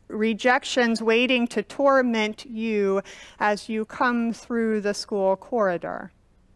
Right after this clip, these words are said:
There is deep cost to maintaining the status quo if that maintains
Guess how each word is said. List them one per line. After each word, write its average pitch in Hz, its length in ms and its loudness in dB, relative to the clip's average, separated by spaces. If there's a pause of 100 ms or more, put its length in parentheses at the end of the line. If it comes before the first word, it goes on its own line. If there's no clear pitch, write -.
(1800)
There 262 180 6
is 240 360 2
deep 285 340 0 (600)
cost - 760 -2 (720)
to 233 140 -2
maintaining 208 1040 -2 (440)
the 214 120 -4
status 214 680 0
quo 180 760 0 (1600)
if 214 200 -2
that 240 500 2 (140)
maintains 220 1120 -2